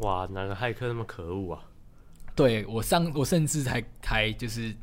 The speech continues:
Speaker 2: 就是我正在跟那骇客说，“哎，我已经在F T X受，受得很严重了，你可不可以不要就是”
Speaker 1: 哦，所以他是有联络你的哦？
Speaker 2: 对，对，对。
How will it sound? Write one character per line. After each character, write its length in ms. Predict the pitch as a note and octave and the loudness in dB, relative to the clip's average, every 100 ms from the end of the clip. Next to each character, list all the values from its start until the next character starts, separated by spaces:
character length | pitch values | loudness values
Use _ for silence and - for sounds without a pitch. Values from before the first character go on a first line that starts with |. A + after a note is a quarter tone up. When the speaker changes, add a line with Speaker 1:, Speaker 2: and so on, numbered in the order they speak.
| - - - - - - - - - - - - - - - | -14 -14 -14 -16 -14 -12 -12 -10 -12 -12 -12 -10 -8 -8 -6
Speaker 2:
就 100 | A#2 | -2
是 140 | A#2+ | -2
我 160 | B2 G#2 | 0 -2
正 160 | - | 2
在 100 | D3+ | 4
跟 140 | B2+ C3 | 4 2
那 100 | C3 | 2
骇 140 | C3+ | 0
客 140 | - A#2 | 0 0
说 120 | A2+ - | 0 0
，“哎， 120 | A2+ G#2+ - | -4 -8 -6
我 80 | A2+ | -6
已 40 | |
经 120 | A2 G#2+ | -4 0
在 140 | G#2+ | -2
F 100 | G2+ | -2
T 120 | A2 | -6
X 380 | G#2+ G2 G2 - | -6 -4 -4 -6
受， 180 | A#2 G#2+ | -6 -6
受 240 | - B2 G#2+ | -4 -2 -2
得 100 | F#2+ | -4
很 100 | G2+ | -8
严 160 | G2 - | -10 -8
重 180 | G2 | -8
了， 80 | F#2 | -8
你 60 | G2+ | -12
可 140 | G#2 | -12
不 40 | - | -8
可 80 | G#2 | -6
以 120 | - - - - - - | -8 -14 -18 -18 -14 -6
不 120 | A2+ | 0
要 180 | A2+ A2+ A2+ - | 2 2 -2 -10
就 140 | - A2 | -8 -8
是” 200 | G#2+ G2 - - - - | -6 -8 -12 -18 -16 -8
Speaker 1:
哦， 80 | - | -2
所 160 | B2+ D#3+ | 2 4
以 40 | |
他 120 | D3+ | 6
是 140 | D3+ F#3 | 4 6
有 100 | B2+ | 6
联 180 | G#2 G#2 | 6 4
络 220 | C3+ A2+ | 4 2
你 180 | F2+ D2 | 0 -4
的 80 | |
哦？ 160 | D2 E2+ - - - - | -8 -8 -10 -12 -10 -4
Speaker 2:
对， 240 | - C#3 A2 | 6 6 8
对， 200 | B2+ A2 | 4 2
对。 320 | A#2 G#2+ | 0 -2